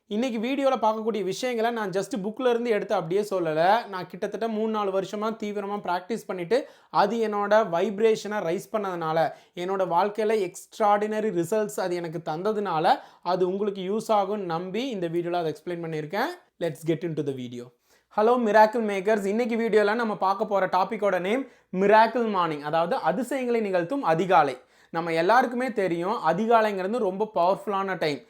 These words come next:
அதாவது பிரம்ம முகூர்த்தம்னு சொல்லுவாங்க, இரவின் கடைசி கால் பகுதி, அதாவது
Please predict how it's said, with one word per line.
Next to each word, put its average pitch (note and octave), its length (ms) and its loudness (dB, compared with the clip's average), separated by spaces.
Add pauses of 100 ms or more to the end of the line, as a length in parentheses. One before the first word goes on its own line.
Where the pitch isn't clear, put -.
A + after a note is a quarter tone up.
(180)
அதாவது E3 400 2
பிரம்ம F#3 320 4
முகூர்த்தம்னு G#3 500 0
சொல்லுவாங்க, F3 680 -2
இரவின் G3+ 460 0
கடைசி G3+ 480 -2
கால் E3 260 0
பகுதி, D3+ 340 -2
அதாவது C#3 580 -2